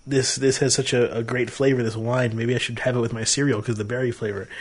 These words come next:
And, you know, <laughs> I, I see what he's saying there, but also I think that this is kind of how it strikes us in our palates. Yeah, we're not the most educated in terms of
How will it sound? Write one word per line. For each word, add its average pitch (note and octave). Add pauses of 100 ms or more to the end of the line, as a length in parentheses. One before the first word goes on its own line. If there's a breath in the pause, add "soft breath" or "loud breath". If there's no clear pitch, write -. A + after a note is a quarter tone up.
(260 loud breath)
And, A#3
you G#3
know, F3
<laughs> -
I, F#3+
I G3+
see B3
what G#3+
he's D#3
saying F#3+
there, G#3
but F#3
also G3
I D#3
think D#3
that C#3+ (420 loud breath)
this A3+
is C4+
kind A3+
of D#3+ (180)
how G3+
it C#3+
strikes -
us D#3
in C3
our B2+
palates. A#2
Yeah, D#3+
we're D#3
not D#3+
the C3
most A#2+
educated A2
in G#2+
terms A2
of G2